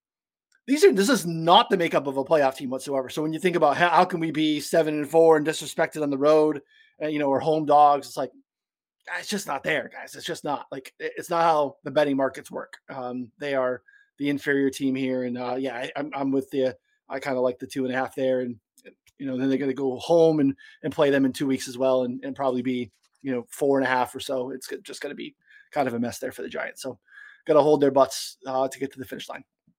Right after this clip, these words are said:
All right, next, Jacksonville on the road in Detroit. Uh, let's see where we're moving here. I wanna capture this. Um, so shop around. I mean, a little bit of movement discrepancy. Some places,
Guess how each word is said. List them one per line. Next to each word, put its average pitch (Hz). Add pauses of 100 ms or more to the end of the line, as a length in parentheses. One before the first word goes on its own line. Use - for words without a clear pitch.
(120)
All 170
right, 170
next, - (180)
Jacksonville 220 (200)
on 160
the 190
road 190 (100)
in 180 (160)
Detroit. 180 (500)
Uh, 139
let's 143
see 160
where 143
we're 139
moving 139
here. 139
I 135
wanna 135
capture 147
this. 139
Um, 135 (580)
so -
shop 262
around. 214
I 190
mean, 190
a 175
little 247
bit 277
of 202
movement 170
discrepancy. 156
Some 185
places, 180